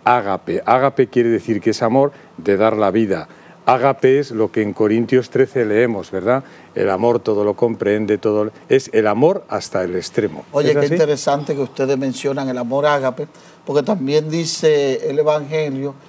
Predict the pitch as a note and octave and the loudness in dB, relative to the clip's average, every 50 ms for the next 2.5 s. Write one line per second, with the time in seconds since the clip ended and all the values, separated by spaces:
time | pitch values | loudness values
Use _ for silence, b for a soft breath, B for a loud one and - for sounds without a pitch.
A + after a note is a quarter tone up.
0 | B B B B _ - - C3+ C3 B2+ B2+ A#2+ - - C3+ D#3 E3 E3 D#3+ C#3 | B B B B _ -8 -2 0 0 0 0 -2 -2 -2 -4 -4 -4 -6 -8 -8
1 | - D3 B2 - B2+ B2 A#2+ A2+ A2 C3 - C#3+ D#3 D#3 C3+ B2 - - - - | -8 -8 -8 -6 -6 -6 -6 -6 -8 -6 -2 0 0 0 0 -4 -10 -12 -14 -8
2 | A#2 A#2+ A#2+ A#2 A2 A2+ A#2 G#2+ G#2 | -6 -6 -6 -6 -6 -10 -10 -12 -14